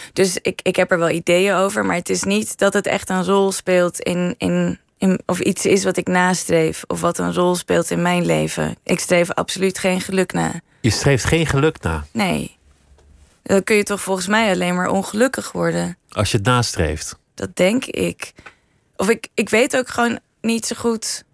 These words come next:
Speaker 1: Ja, i-, wat is geluk? Is dat dan een, een,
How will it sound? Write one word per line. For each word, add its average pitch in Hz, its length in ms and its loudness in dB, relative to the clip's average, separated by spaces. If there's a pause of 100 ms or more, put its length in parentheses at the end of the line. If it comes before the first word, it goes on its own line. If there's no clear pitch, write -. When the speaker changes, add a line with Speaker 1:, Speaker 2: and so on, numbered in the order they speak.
(1800)
Speaker 1:
Ja, 214 300 2 (120)
i-, - 120 0 (140)
wat 185 220 -4
is 190 140 -2
geluk? 208 400 2
Is 170 140 -2
dat 180 140 0
dan 170 240 0
een, 165 360 -2
een, 165 300 -2